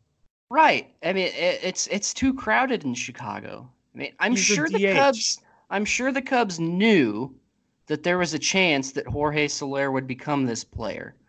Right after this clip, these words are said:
Speaker 2: Mm-hmm.
Speaker 1: But again, the key word there is chance.
Speaker 2: Mm-hmm.
Speaker 1: They knew exactly what they were getting for Wade, in Wade Davis.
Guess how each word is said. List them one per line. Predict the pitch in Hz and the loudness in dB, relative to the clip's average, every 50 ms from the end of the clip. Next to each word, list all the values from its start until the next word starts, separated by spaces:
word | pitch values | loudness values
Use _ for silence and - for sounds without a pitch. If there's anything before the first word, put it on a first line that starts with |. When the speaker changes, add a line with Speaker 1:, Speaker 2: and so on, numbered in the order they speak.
| _ _ _ - | _ _ _ -6
Speaker 2:
Mm-hmm. | 190 190 190 185 175 175 196 | -4 -4 -2 -2 -4 -4 -2
Speaker 1:
But | - 143 | 0 0
again, | 151 156 151 214 240 240 196 165 165 165 | 0 0 0 2 4 4 6 4 4 2
the | 160 156 | 0 -2
key | - - 220 226 | -4 -6 -6 -4
word | 220 220 240 240 240 220 160 | -4 -2 -2 -2 -2 -2 -2
there | 170 160 160 156 151 | -2 0 0 0 -2
is | - 143 147 131 - | -2 -4 -6 -6 -6
chance. | - - - 220 196 160 120 98 87 76 - - - - - _ _ _ _ _ | -8 -4 -2 0 0 2 0 -2 -4 -8 -10 -10 -10 -12 -14 _ _ _ _ _
Speaker 2:
Mm-hmm. | 165 160 160 156 156 151 170 196 - _ _ _ | -8 -8 -6 -6 -6 -6 -6 -8 -12 _ _ _
Speaker 1:
They | 156 196 285 | 2 4 4
knew | 285 208 214 277 285 254 | 4 4 4 4 4 4
exactly | 196 143 139 135 135 156 - 202 - - 175 143 | 4 2 0 0 2 2 2 2 0 -4 -8 -6
what | 127 131 127 131 | -6 -6 -6 -6
they | 135 131 | -6 -6
were | 123 113 | -6 -8
getting | 120 120 147 170 165 127 107 104 | -6 -2 -2 -2 -2 -2 -8 -10
for | - - 113 | -14 -16 -14
Wade, | 110 123 127 117 110 117 113 113 - | -10 -8 -8 -8 -8 -10 -14 -14 -10
in | 135 127 120 117 113 | -8 -6 -6 -6 -6
Wade | 127 131 123 113 113 | -6 -6 -6 -6 -6
Davis. | 120 120 123 143 131 135 - - - - - - | -4 -2 -2 -2 -2 -4 -12 -16 -16 -16 -16 -16